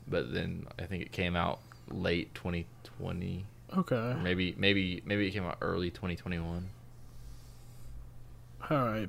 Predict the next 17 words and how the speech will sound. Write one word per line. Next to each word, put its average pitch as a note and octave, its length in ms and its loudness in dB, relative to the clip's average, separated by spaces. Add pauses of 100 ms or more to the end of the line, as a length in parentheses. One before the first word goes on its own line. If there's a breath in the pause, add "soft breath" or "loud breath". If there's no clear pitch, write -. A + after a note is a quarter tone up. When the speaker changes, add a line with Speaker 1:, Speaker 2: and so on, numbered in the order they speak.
(120)
Speaker 2:
bet. F#2+ 280 2 (1700 loud breath)
Definitely B2+ 460 8
give B2 160 12
it A#2+ 100 8
a A#2+ 60 6
gander. A2 580 4 (3250 loud breath)
Um, C#3 560 12 (1200)
I C3+ 140 4
don't C#3 80 8
have C#3+ 140 12
any C#3+ 100 12
highs C3 340 10
or C#3+ 100 10
lows, B2+ 320 6
really. B2+ 320 4 (1160 loud breath)
Speaker 1:
All G#2 200 2
right. A2 260 2